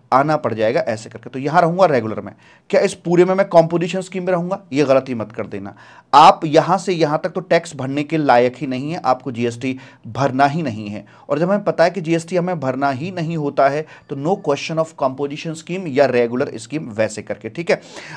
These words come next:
अब जो बाकी पीरियड आपका यहाँ से यहाँ तक का बचेगा, यहाँ आपको जीएसटी भरना है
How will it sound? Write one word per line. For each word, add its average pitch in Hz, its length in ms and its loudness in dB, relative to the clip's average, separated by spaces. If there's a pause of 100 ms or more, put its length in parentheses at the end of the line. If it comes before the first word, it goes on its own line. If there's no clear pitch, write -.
(120)
अब 156 100 4
जो 208 120 0
बाकी 143 340 4
पीरियड 196 300 0
आपका 143 380 2
यहाँ 143 300 0
से 165 140 -4
यहाँ 139 220 -4
तक - 140 -6
का 135 100 0
बचेगा, 117 480 -2 (220)
यहाँ 147 360 -2
आपको - 280 2
जीएसटी 143 380 -2
भरना 117 300 -4
है 170 200 -4